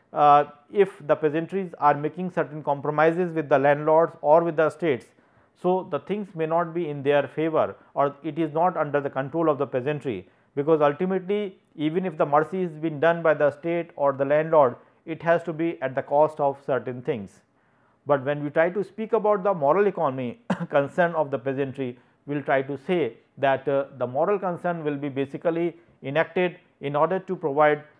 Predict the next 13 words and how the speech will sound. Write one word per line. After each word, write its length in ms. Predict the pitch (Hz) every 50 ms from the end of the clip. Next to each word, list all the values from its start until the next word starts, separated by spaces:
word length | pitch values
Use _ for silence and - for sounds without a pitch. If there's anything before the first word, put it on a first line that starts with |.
| _ _ -
certain 300 | 165 160 165 190 185 185
amount 260 | 175 165 165 147 147
of 220 | 147 127 117 120
dignity 380 | 113 127 131 151 165 151 170 175
to 120 | 156 151
the 120 | 131 127 120
peasantry. 540 | - 123 98 98 101 92 - - 95 82 - - _ _ _ _ _ _ _ _ _ _ _ _ _ _ - - _ _ _ _ _ _ _ _
So, 400 | - 220 226 185 139 135 131 - _ _ _ -
the 100 | - 139
moral 320 | 135 135 151 175 202 214 208
economy 340 | 196 202 190 185 190 190
of 160 | 190 175 - -
peasants 400 | 175 165 151 175 165 170 151